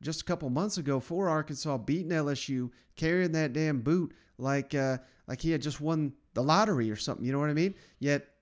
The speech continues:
he turns right around and suits up for L S U. Brian Kelly, and we probably gotta credit Frank Wilson for this more than anything, but L S U and Brian Kelly had,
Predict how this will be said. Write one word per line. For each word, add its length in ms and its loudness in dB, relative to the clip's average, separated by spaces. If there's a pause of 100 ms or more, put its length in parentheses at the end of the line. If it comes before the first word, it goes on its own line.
(120)
he 420 -10
turns 300 -2
right 160 2
around 340 0
and 180 -4
suits 300 -6
up 140 -2
for 120 -2
L 160 4
S 200 0
U. 220 -2 (1040)
Brian 280 4
Kelly, 540 4
and 320 0 (160)
we 100 -6
probably 260 -2
gotta 220 2
credit 440 0
Frank 280 0
Wilson 360 0
for 140 -4
this 220 0
more 140 0
than 140 2
anything, 300 2
but 300 0 (760)
L 180 4
S 200 0
U 160 4
and 80 2
Brian 280 2
Kelly 320 2
had, 300 0